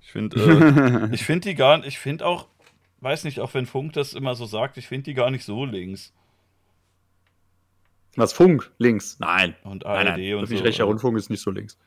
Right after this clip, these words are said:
Speaker 1: das ist halt
Speaker 2: Aber
Speaker 1: so
Speaker 2: wie
Speaker 1: was
Speaker 2: gesagt,
Speaker 1: Komisches,
Speaker 2: ne?
Speaker 1: Wokes und weiß nicht.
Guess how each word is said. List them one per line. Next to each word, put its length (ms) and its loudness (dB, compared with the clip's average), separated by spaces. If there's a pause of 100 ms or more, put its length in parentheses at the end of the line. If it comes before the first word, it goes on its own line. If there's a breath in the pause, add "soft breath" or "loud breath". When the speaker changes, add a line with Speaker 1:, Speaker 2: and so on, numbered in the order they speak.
(120)
Speaker 1:
das 120 -12
ist 60 -12
halt 120 -2
Speaker 2:
Aber 340 8
Speaker 1:
so 100 2
Speaker 2:
wie 60 8
Speaker 1:
was 40 8
Speaker 2:
gesagt, 220 8
Speaker 1:
Komisches, 340 2
Speaker 2:
ne? 60 -8
Speaker 1:
Wokes 520 -4
und 400 -12
weiß 300 -20
nicht. 300 -16